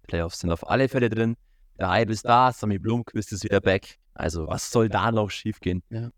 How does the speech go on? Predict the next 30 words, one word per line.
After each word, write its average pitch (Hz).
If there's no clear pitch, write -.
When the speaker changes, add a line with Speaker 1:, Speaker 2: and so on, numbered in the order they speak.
Speaker 1:
wenn -
Speaker 2:
ein 92
Speaker 1:
der 95
Speaker 2:
Deutscher, 135
Speaker 1:
Topscorer 131
Speaker 2:
glaub 101
ich, 104
Speaker 1:
schlägt? 135
Speaker 2:
sogar. 139
Speaker 1:
Stimmt, 147
sogar 95
jetzt 110
Speaker 2:
Ja. 110
Speaker 1:
dann 101
mit 104
deutscher 101
Staatsbürgerschaft. 95
Also 76
es 131
läuft 120
beim 110
W 110
S 110
V 104
Kaufbeuern. 95
Und 107
es 104
lief 135
auch 110
hier 147